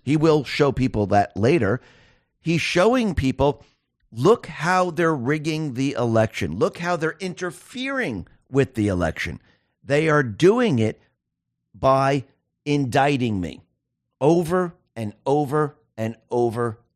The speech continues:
again, while I'm running in the presidential election." So the Department of Justice, who's controlled by the Biden administration, is attacking Trump during a presidential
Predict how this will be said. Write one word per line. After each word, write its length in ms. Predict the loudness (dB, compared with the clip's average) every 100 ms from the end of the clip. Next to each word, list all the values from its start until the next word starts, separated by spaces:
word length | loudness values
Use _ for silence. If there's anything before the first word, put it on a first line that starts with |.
| -4
again, 560 | -4 -2 -4 -6 -6 -14 _ _ _ _ _ _ _
while 720 | -12 0 2 4 2 0 -2 _ _ _ _ _ _ _ _ _ _ 0
I'm 380 | 2 2 2
running 460 | 2 2 0 -4 -8 _ _ _ _ -6
in 180 | -4
the 100 | -2
presidential 720 | 2 2 2 2 0 0 2 2
election." 440 | 2 0 -2 -12 _ _ _ _ _ _
So 280 | 0 0 0 -6
the 80 | -6
Department 460 | -4 -2 -2 -2
of 80 | -4
Justice, 580 | 0 0 0 -6 -10 -14 _ _ -2
who's 200 | -2 0
controlled 440 | -4 0 0 2
by 140 | 2
the 100 | 0
Biden 280 | 2 2 2
administration, 680 | 0 -2 -2 -4 -4 -6 -8 _ _ _ -6
is 280 | -4 -4 -8 _
attacking 840 | -2 -2 -4 0 0 0 -4 -4 -4
Trump 420 | -6 -6 -6 -8 -16 _ _ _ -6
during 480 | 0 0 0 -4 -6
a 160 | -4 -4
presidential 1000 | -2 -2 -2 -2 -4 -4 -4 -6 -6